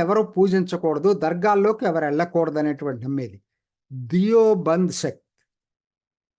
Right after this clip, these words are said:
ఇది ఎక్కడుంది? ఉత్తరప్రదేశ్లోని దియోబంద్ దగ్గర. ఇది చాలా, ఈ ఎక్స్ట్రీమిజము, ఉగ్రవాదం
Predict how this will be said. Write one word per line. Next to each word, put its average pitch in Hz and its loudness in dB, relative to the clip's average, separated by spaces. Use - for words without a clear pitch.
ఇది 190 4
ఎక్కడుంది? 214 2
ఉత్తరప్రదేశ్లోని 202 0
దియోబంద్ 147 2
దగ్గర. 107 -16
ఇది 294 6
చాలా, 262 0
ఈ 202 2
ఎక్స్ట్రీమిజము, 277 4
ఉగ్రవాదం 262 4